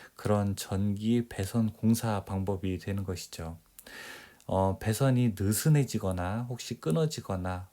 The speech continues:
혹은 뭐 이런 것 때문에 가장 큰 위험성을 가지게 됩니다. 이 그림에서 보시는 것처럼 이렇게 돼 있는 것을 우리가 노브 와이어링이라고 하고 이렇게 되어 있는 것을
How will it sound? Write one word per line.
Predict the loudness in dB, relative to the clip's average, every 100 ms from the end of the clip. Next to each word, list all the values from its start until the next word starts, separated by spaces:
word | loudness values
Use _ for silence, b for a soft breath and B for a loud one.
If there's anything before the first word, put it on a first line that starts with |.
| -10
혹은 | -2 0 2 2
뭐 | 0
이런 | 0 0
것 | 0 -4
때문에 | -4 -2 2 2 0 b b
가장 | -14 -4 -4
큰 | -2 0 0
위험성을 | 4 4 2 0 -2 -2 -4
가지게 | -8 -10 -6 -6 -6
됩니다. | -6 -6 -6 -10 -14 2
이 | 6 6
그림에서 | 4 4 6 6 4 2
보시는 | 2 4 2
것처럼 | 2 -2 -2 2 2 0 B B B B
이렇게 | 8 8 8 2 2
돼 | 4
있는 | 4 4
것을 | 2 0 2 0
우리가 | 2 0 2 2
노브 | 4 4 4 2 0 2 2 0
와이어링이라고 | 2 4 4 4 2 -2 -2 -4 -4
하고 | -6 -4 2 2 2 B B B B 0
이렇게 | 4 4 2 -4 -2
되어 | 2 2
있는 | 4 2 0
것을 | -2 0 0 0